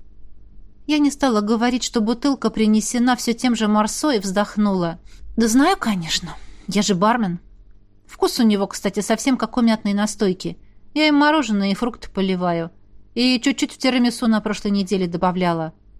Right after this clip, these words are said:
«Мятной?» Коричневые брови подруги взлетели на лоб.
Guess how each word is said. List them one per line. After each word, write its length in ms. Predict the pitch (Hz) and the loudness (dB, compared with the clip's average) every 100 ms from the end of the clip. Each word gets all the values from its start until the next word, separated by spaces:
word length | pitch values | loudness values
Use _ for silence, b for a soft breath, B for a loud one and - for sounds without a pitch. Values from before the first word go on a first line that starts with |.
| - - - - - - - | -20 -20 -20 -20 -20 -20 -2
«Мятной?» 840 | 254 269 285 277 302 349 370 370 - - - - _ - - _ _ _ | 4 6 6 4 2 0 -2 -2 -8 -20 -20 -20 _ -20 -20 _ _ _
Коричневые 640 | - 226 233 - 220 214 233 | -2 0 0 0 2 4 2
брови 280 | 220 240 226 | 2 2 0
подруги 540 | 220 208 196 196 226 | 0 0 0 -2 0
взлетели 560 | 240 247 247 - 254 269 | -2 -2 -2 -2 -2 2
на 200 | 285 302 | 2 2
лоб. 320 | 277 160 | 2 0